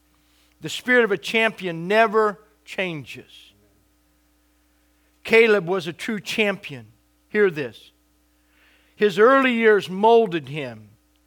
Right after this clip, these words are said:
He saw the power of God in miracles. His midlife years established him. He was able to pass through crisis and remain the same while those around him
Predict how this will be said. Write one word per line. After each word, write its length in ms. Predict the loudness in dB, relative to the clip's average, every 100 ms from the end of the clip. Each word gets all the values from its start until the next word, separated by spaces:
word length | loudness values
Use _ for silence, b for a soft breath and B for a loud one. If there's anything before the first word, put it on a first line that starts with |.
| _ _ _ _ _
He 120 | -12
saw 260 | -2 2 2
the 100 | 0
power 380 | -2 2 2 0
of 120 | 0
God 260 | 2 2
in 140 | 0 -6
miracles. 560 | -6 -6 -8 -14 -18 _ b b -6
His 240 | -6 -4
midlife 800 | -4 0 0 0 4 4 4 -2
years 540 | -8 0 0 0 -4 -18 _
established 880 | -16 -14 -2 2 2 0 -8 -16 -20
him. 260 | -18 -18 -18 _ _ _ _ _ b b b b
He 80 | -8
was 180 | 0
able 240 | 4 4 0
to 60 |
pass 400 | -4 0 2 0
through 200 | -4 -14
crisis 680 | -10 0 0 0 -2 -4 -4 -8 b b
and 160 | -6 -4
remain 340 | -4 -4 -4
the 80 | -8
same 640 | -8 0 2 4 2 -2 -12 B
while 160 | -4 -2
those 220 | -2 -4
around 440 | -2 2 2 2
him 360 | -2 -4 -4